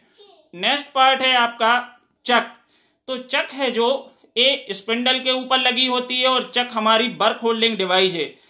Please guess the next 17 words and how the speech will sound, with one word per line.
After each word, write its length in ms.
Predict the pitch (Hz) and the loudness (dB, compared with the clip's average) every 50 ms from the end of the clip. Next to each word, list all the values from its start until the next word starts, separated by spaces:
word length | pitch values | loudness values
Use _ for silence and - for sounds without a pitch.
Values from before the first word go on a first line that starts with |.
| _ _ _ - | _ _ _ -8
जो 180 | 170 240 269 254 | -2 0 2 2
वर्क 260 | 240 240 240 240 - 240 | 2 2 0 0 -4 -2
पीस 240 | 240 240 240 - | -2 -2 -2 -2
के 100 | - 254 | -2 -2
लिए 480 | 240 220 208 214 214 226 254 285 - - _ _ _ _ _ _ 180 | 0 0 4 4 4 4 4 2 -2 -12 _ _ _ _ _ _ -8
मशीन 460 | 180 196 196 - 240 247 262 247 240 | -6 -6 -6 -2 -2 -2 -2 -2 -2
पे 380 | 233 233 240 262 269 262 - - _ _ - | 0 2 2 2 2 0 -6 -16 _ _ -4
होल्ड 280 | 202 214 240 262 269 269 | 0 0 0 2 0 -2
करके 340 | 262 247 226 220 220 233 220 | 0 0 -2 0 0 0 0
रखती 400 | 214 196 196 - - 233 233 247 | 0 -2 -4 -6 -8 -4 -2 -2
है, 80 | 254 | -2
जिसके 320 | 240 196 208 208 - 233 233 | -2 -4 -6 -6 -4 -4 -4
अंदर 300 | 226 226 220 226 226 226 | -4 -2 0 0 0 0
हम 120 | 220 214 | -2 -2
वर्क 240 | 202 202 196 202 - - | -2 -4 -4 -4 -8 -8
पीस 160 | 208 196 190 | -8 -8 -6
को 160 | - 254 269 | -2 -2 0